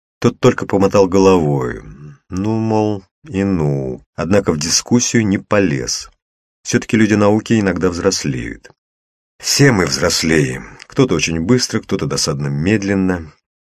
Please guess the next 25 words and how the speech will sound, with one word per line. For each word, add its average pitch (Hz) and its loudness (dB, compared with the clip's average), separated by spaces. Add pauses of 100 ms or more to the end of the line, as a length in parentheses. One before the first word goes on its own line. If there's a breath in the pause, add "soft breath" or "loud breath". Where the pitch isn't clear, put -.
(140)
Кому-то 101 -4
помогает 78 0 (320)
повзрослеть 73 -4
профессия, 90 -2
кому-то 78 -4
наоборот. 69 -4 (420)
Шкуры 110 0
политики 107 2
толдычили 95 0
о - -6
прогрессе, 82 -2 (360)
а 87 -4
эти 107 -2
были 92 0
хуже. 67 -6 (140)
Они 87 0
его 90 2
делали, 67 -2 (760)
пока 80 -4
слово 78 -2
«прогресс» 82 -2
не 76 -2
стало 82 0 (180)
окончательно 76 -4
ругательным. 62 -8